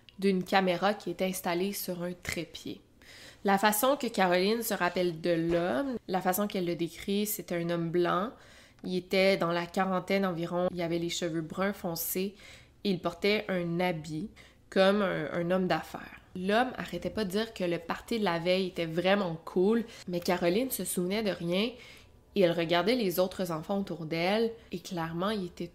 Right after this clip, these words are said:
tous aussi confus qu'elle. Un autre homme est rentré dans la pièce. Il était aussi accompagné du gars dans la vingtaine. Ils ont parlé à l'homme derrière la caméra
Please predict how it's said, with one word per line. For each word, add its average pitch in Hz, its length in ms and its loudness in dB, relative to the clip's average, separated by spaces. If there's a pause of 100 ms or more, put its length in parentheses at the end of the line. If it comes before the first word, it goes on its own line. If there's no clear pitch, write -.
tous - 480 -8
aussi 185 600 -6
confus - 480 -8
qu'elle. - 160 -14 (300)
Un 190 160 0
autre 240 320 -2
homme 220 120 0
est 190 60 -2
rentré 175 320 -6
dans 202 100 -2
la 165 160 -2
pièce. - 540 -6 (380)
Il 190 80 0
était 196 100 2
aussi 190 160 4
accompagné 180 540 2
du 175 100 -6
gars 190 200 -4
dans 185 120 -4
la 165 140 -6
vingtaine. 165 640 -6 (880)
Ils 185 80 4
ont 170 80 4
parlé 190 640 4 (460)
à 202 160 2
l'homme 185 400 0
derrière 180 340 0
la 175 120 -2
caméra 170 680 0